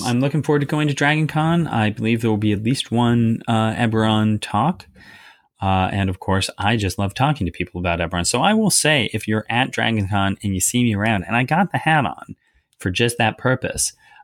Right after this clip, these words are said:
uh, please feel free to come up and say hi. Uh, and, and, you know, again, if I have a moment,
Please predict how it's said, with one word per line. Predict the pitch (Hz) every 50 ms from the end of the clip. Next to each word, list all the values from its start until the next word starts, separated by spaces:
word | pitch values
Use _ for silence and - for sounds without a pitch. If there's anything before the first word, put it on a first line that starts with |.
| -
uh, | - 123 123 - - -
please | - - 170 185 175 -
feel | - 143 131
free | 113 - - 110 101 98 92 90 - _
to | - - 101
come | - - 101 98
up | 95 90 87 - -
and | 95 92 90 87 87 85
say | - - 87
hi. | 82 - 85 78 69 67 - 90 - _ _ _ _ _ _ _ _ _ -
Uh, | - 95 92 90 87 85 85 85 -
and, | - 95 90 87 87 85 85 85 82 82 -
and, | - 90 87 85 85 85 85
you | 87 92 92
know, | 90 85 85
again, | 87 85 92 87 85
if | 82 -
I | 95 90
have | - - - 104 107 98
a | 95
moment, | 90 90 85 82 85 82 76